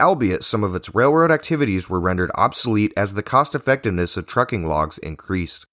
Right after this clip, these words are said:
When the last load of logs pulled by the Saint Paul and Tacoma Lumber Company Railroad was delivered to the reload yard at Lake Kapowsin on the thirtieth of September nineteen forty-nine, it was a momentous occasion.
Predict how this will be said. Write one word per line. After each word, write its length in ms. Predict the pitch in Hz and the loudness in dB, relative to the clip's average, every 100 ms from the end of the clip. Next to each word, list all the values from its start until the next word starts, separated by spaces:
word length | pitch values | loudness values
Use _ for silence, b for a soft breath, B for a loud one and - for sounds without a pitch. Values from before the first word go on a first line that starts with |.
| _ _ _ _ _ | _ _ _ _ _
When 180 | 131 120 | -2 2
the 80 | 110 | 4
last 340 | 127 180 - | 4 4 2
load 200 | 170 165 | 4 4
of 120 | 127 | 4
logs 320 | 131 139 98 | 4 4 2
pulled 260 | - 143 151 | -2 0 2
by 140 | 123 | 2
the 100 | 98 | 0
Saint 300 | - 107 98 | -2 -4 -4
Paul 260 | - 101 98 | -2 0 0
and 80 | 90 | -2
Tacoma 360 | - 113 143 | -6 -2 0
Lumber 280 | 131 123 131 | 2 2 0
Company 380 | - 113 101 98 | -2 -4 -2 -4
Railroad 500 | 92 113 120 90 85 | 0 0 2 0 2
was 180 | 117 98 | 0 2
delivered 460 | 110 117 170 156 | 2 4 4 2
to 100 | 117 | 0
the 120 | 110 98 | -2 0
reload 460 | 120 160 110 95 | 2 4 4 2
yard 360 | 90 87 87 82 | 0 0 0 -2
at 200 | 92 69 | -4 0
Lake 220 | 113 143 | 0 0
Kapowsin 600 | - - 127 147 - 85 - | -4 0 0 0 -2 -4 -4
on 140 | 92 | -4
the 60 | 87 | -4
thirtieth 440 | - 131 151 165 | 0 2 4 2
of 140 | 156 - | 0 0
September 480 | 143 - 123 117 95 | -2 0 2 2 2
nineteen 440 | 98 - - 147 | 0 -2 -2 -4
forty-nine, 640 | - 143 147 120 92 90 - | 2 2 2 2 2 0 0
it 60 | |
was 200 | 107 110 | 0 2
a 60 | 104 | 0
momentous 560 | 95 92 127 - - - | 0 0 0 -2 -8 -8
occasion. 480 | - 98 87 76 | -2 -2 -2 -6